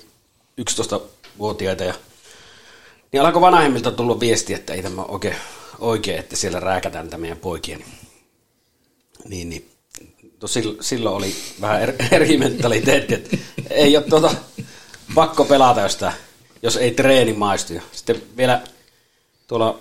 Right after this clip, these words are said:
uimahallin takana on semmonen mäki, niin siellä juostiin ja sitten pelattiin ylämäki jalkapalloa ja <laughs> Raksilan tota portaita, portaita juostiin ja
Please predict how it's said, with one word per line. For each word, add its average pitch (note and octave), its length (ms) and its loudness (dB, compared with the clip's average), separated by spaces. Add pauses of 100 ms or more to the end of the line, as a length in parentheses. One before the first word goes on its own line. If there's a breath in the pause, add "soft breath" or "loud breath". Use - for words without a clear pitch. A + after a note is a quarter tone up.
uimahallin G#2+ 460 2
takana G2+ 360 -2
on F#2 60 -4
semmonen G2 260 -8 (400)
mäki, G2 380 -4
niin F2 100 -6
siellä G2+ 240 -2
juostiin F2+ 420 -8
ja F2 40 -10
sitten - 160 -14
pelattiin F#2 400 -8
ylämäki F2+ 400 -6
jalkapalloa E2 600 -8
ja D#2+ 100 -8 (920 loud breath)
<laughs> - 680 -6
Raksilan B2 560 2
tota A2+ 220 0
portaita, G#2 680 0 (200)
portaita G2+ 480 -2
juostiin F2+ 460 -6
ja D#2+ 80 -8